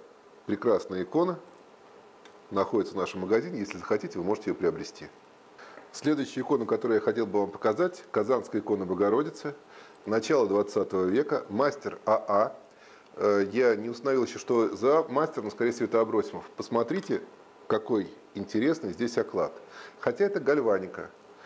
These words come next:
Гальма-, гальваникой как раз работал, э, в то время Абросимов. На эту икону есть заключение о подлинности, э, Ветлужских Владимира Васильевича,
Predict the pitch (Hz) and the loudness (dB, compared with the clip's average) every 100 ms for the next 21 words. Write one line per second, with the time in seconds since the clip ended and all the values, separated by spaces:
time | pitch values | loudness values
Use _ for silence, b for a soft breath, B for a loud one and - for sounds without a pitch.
0 | B B - 110 123 170 160 113 127 135 | B B -2 0 2 2 0 2 2 4
1 | 180 156 110 113 120 113 - - 107 113 | 2 0 -4 -4 2 0 0 0 4 4
2 | 117 - 90 78 - - 90 90 85 85 | 2 0 -2 -2 -6 -2 2 4 4 2
3 | - 110 101 98 92 92 101 170 - 151 | 0 2 2 0 2 2 2 0 -2 -6
4 | - B B - 110 135 156 143 101 90 | -6 B B -12 -2 2 2 2 0 0
5 | - 110 101 131 104 98 101 - - 113 | -4 -8 -2 -2 -2 -2 -2 -4 -6 -6
6 | - 120 98 87 - 104 - 117 92 85 | -2 -2 0 -2 0 0 2 -2 -2 -8
7 | - - 78 73 B B B - 92 90 | -10 -10 -10 -10 B B B -4 0 2
8 | 85 85 80 82 90 95 117 135 - 180 | 4 4 2 0 -4 -2 0 0 -4 -6
9 | - 139 135 143 139 135 131 135 123 120 | 0 2 2 2 4 4 2 -4 -4 -4
10 | - 120 | -2 -2